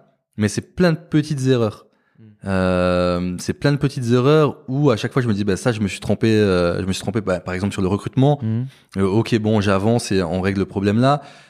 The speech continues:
Speaker 1: Euh, je lance le premier marché, euh, et, et en fait, je mets pas assez de budget au début. Donc, euh, j'ai de la chance que la personne, euh, que les personnes que j'ai recrutées, euh, elles sont persévérantes, elles vont pousser. Mais en fait, je me dis, bah, je les ai pas assez aidées d'un point de vue budget.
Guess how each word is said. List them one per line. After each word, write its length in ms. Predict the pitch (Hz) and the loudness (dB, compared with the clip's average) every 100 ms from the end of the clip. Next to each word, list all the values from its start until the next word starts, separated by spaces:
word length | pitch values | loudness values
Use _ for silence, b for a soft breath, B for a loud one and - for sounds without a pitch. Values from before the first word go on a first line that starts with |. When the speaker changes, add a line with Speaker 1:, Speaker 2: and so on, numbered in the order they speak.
| B 92 | B -4
Speaker 1:
Euh, 580 | 92 90 90 90 95 98 | 0 0 0 -2 -4 -4
je 120 | 95 | 0
lance 200 | 117 - | 0 0
le 60 | |
premier 300 | 110 - 123 | -2 2 2
marché, 320 | 120 117 - 131 | 2 0 -2 0
euh, 920 | 131 120 104 95 92 90 92 90 82 | 2 2 2 2 0 0 0 -2 -2
et, 40 | 92 | -4
et 20 | |
en 80 | 92 | -2
fait, 340 | - 113 101 | -2 -2 -2
je 100 | 90 | -2
mets 120 | 95 | -2
pas 80 | 90 | -2
assez 160 | 104 104 | -4 -4
de 40 | |
budget 300 | 101 110 104 | -6 -2 2
au 80 | 110 | 4
début. 380 | 117 123 156 156 B B B | 4 4 2 0 B B B
Donc, 240 | 98 95 104 | -6 -4 0
euh, 600 | 95 92 90 90 90 90 | 2 2 2 2 2 0
j'ai 100 | 95 | 0
de 60 | |
la 80 | 95 | -2
chance 220 | - 120 | 0 -2
que 80 | - | 0
la 100 | 101 | -2
personne, 460 | - 98 - 117 113 | 0 -4 0 2 2
euh, 180 | 95 92 | 2 0
que 120 | 95 | -2
les 100 | 90 | -2
personnes 240 | 90 117 | -2 -2
que 40 | 98 | 0
j'ai 60 | 95 | 0
recrutées, 460 | 92 113 120 113 B B B B - | 0 0 0 -2 B B B B -10
euh, 320 | 85 85 87 95 92 - | -8 -6 -8 -8 -8 -6
elles 80 | |
sont 140 | 95 98 | -4 -2
persévérantes, 720 | 113 - 107 104 110 123 120 | -4 -4 -2 2 2 2 2
elles 80 | 95 | 0
vont 100 | 98 | -2
pousser. 460 | - - - 123 | -4 -6 2 2
Mais 160 | 113 95 | 4 0
en 80 | 90 | 0
fait, 120 | 113 | -2
je 40 | 98 | 0
me 80 | 92 | 0
dis, 120 | 104 | 0
bah, 80 | 90 | 0
je 100 | 87 | -2
les 140 | 87 | -4
ai 20 | |
pas 120 | 98 | -2
assez 180 | 104 107 | -2 0
aidées 160 | 98 104 | 0 0
d'un 100 | 87 | -2
point 100 | 92 | -4
de 40 | |
vue 80 | 92 | -6
budget. 500 | 90 98 104 123 135 | -8 -4 0 2 0